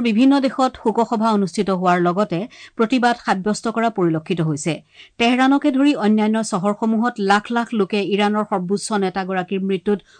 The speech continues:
শোক প্ৰকাশ কৰাৰ বাতৰি পোৱা গৈছে। দেশখনৰ ইছফাহান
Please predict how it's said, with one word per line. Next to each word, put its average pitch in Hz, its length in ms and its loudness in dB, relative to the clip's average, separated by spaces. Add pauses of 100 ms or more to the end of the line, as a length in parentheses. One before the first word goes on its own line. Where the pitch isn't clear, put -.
(140)
শোক 294 280 4
প্ৰকাশ 247 320 0
কৰাৰ 240 220 0 (100)
বাতৰি 202 300 0
পোৱা 156 260 -4
গৈছে। 165 280 -2 (720)
দেশখনৰ 285 540 4 (140)
ইছফাহান 262 600 2